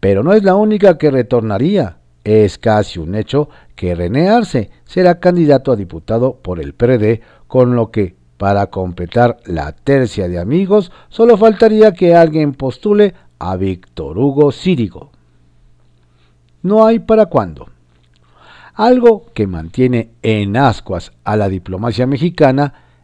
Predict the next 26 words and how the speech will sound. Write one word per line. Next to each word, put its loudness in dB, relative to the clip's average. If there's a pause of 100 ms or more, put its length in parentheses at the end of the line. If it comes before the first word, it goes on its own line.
es 2
la 2
calma 0
que -4
se -4
están -4
tomando -2
el -8
presidente -6
de -14
Estados -6
Unidos, -4
Joe 4
Biden, 2 (340)
para -4
nombrar -4 (160)
embajador 2
en -2
nuestro -6
país. -4 (880)
Buena 0
parte 2
de 4
los -4
diplomáticos -8
advierte -4